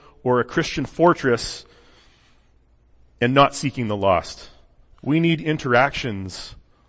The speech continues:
with those that don't know Jesus all throughout our week. So in this parable of the lost sheep, Jesus asked the question,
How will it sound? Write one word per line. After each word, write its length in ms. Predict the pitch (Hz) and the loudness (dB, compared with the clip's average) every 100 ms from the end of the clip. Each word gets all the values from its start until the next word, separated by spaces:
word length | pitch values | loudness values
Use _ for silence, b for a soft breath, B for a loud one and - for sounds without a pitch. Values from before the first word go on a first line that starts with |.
| _ _ _ - | _ _ _ -8
with 160 | 113 | -4
those 220 | 131 139 123 | 0 0 0
that 100 | 120 | -4
don't 180 | 131 | -2
know 120 | 120 120 | -2 -4
Jesus 560 | 101 127 117 92 - - | -2 -4 -4 -8 -10 -2
all 220 | 160 165 | 0 0
throughout 320 | - 135 123 | -2 -2 0
our 140 | 117 107 | 2 0
week. 380 | 120 - - - - _ _ _ _ _ _ _ B B B B B B | -4 -10 -16 -20 -20 _ _ _ _ _ _ _ B B B B B B
So 260 | - 175 160 | 4 4 8
in 160 | 220 | 6
this 160 | 233 - | 6 4
parable 440 | 202 202 196 196 | 6 6 8 6
of 40 | 185 | 6
the 60 | |
lost 260 | 156 160 - | 8 6 6
sheep, 220 | 175 143 - - b b b | 0 -4 -4 -20 b b b
Jesus 420 | - 190 185 202 - | -2 0 2 2 2
asked 320 | 156 156 - | 2 2 0
the 80 | 151 | -2
question, 640 | - 139 - 101 90 | 2 2 0 -8 -10